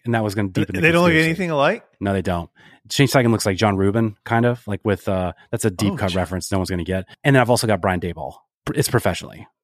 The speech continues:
Speaker 1: you know, you could, you could talk me into the Andy Reid, um, aspect, but I don't know that it's, uh, he's established himself enough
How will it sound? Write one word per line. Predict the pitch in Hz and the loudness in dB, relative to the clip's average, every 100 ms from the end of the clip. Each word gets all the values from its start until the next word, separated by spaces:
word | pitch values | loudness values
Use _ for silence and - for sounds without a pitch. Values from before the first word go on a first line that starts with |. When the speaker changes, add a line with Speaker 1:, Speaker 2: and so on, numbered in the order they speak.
| - | -2
Speaker 1:
you | 107 | 0
know, | 95 90 - | 0 -4 -6
you | 135 | 0
could, | 170 156 | 0 -2
you | 160 151 160 | -4 -4 0
could | 170 | 2
talk | 151 | 4
me | 143 | 4
into | 135 | 4
the | 127 | 4
Andy | 120 113 | 4 2
Reid, | 104 113 151 151 - _ _ _ | 2 2 2 -2 -12 _ _ _
um, | 120 120 123 | 2 4 4
aspect, | 131 - 160 160 - _ - | 0 2 0 0 -12 _ 2
but | 110 | 4
I | |
don't | 107 110 | 4 4
know | 107 104 | 4 4
that | 101 98 | 4 0
it's, | 90 - | -2 -4
uh, | 101 90 85 80 _ _ | -4 -4 -6 -12 _ _
he's | 135 113 | 2 4
established | 101 113 98 92 90 | 4 2 2 0 -2
himself | 95 95 87 | -2 -4 -4
enough | 87 82 - | -4 -6 -10